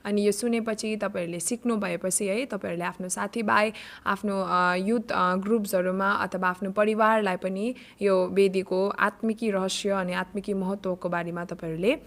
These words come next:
अ, आशिष बाँड्नु सक्नुहुन्छ अथवा सिकाउनु सक्नुहुन्छ है। प्रभुलाई महिमा भएको होस्। आउनुहोस्, आजको शिक्षालाई अगाडि बढाउनुभन्दा अगाडि हामी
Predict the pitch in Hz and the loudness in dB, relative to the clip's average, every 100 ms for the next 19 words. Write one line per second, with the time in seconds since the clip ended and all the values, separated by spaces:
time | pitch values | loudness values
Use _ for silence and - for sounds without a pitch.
0 | - - - - 170 170 170 - - 208 | -18 -20 -10 -4 -2 -2 -4 -6 0 2
1 | 196 208 190 190 180 180 185 180 185 175 | 2 0 2 2 2 -2 -4 -6 -6 -6
2 | 185 196 202 170 180 247 285 - - - | -2 -2 -2 -4 0 0 0 -10 -6 -2
3 | 208 190 180 170 180 - 175 165 175 214 | 0 0 0 -4 -6 -6 -8 -4 -2 -2
4 | 277 - - - 185 180 180 185 202 196 | -4 -14 -12 -6 -2 0 0 0 2 2
5 | 180 185 185 175 175 - 185 190 254 247 | 0 -4 -4 -4 -4 -4 -4 0 0 0
6 | 196 196 - 180 185 247 233 240 214 214 | -2 -2 0 0 0 -2 -2 -2 0 2
7 | 220 - 180 175 180 180 180 180 175 170 | 2 0 -2 -2 -2 0 -2 -4 -6 -4
8 | 180 185 185 190 170 175 269 | -2 -2 -4 -4 -4 -2 -4